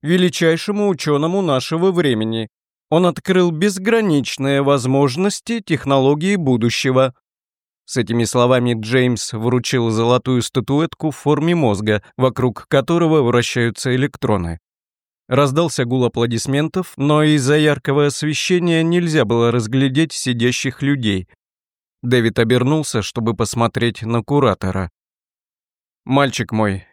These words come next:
ещё не поздно всё исправить. Я верю в тебя». С этими словами Джеймс рассыпался в прах. Софиты стали тускнеть, и Дэвид увидел, что весь зал заполнен военными офицерами,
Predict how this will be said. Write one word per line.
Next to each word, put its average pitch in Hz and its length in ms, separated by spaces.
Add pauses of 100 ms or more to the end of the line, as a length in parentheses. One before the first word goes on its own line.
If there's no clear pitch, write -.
(100)
ещё 135 460
не 139 120
поздно 139 420
всё 135 280
исправить. 110 640 (200)
Я 117 280
верю 127 320
в - 100
тебя». 98 360 (840)
С - 140
этими 117 300
словами 135 640 (140)
Джеймс 131 680 (100)
рассыпался 123 960
в - 180
прах. 98 420 (1160)
Софиты 113 520
стали 117 320
тускнеть, 123 720
и 131 120
Дэвид 139 320
увидел, 143 480
что 127 360
весь 123 380
зал 123 440
заполнен 147 640
военными 131 560
офицерами, 127 720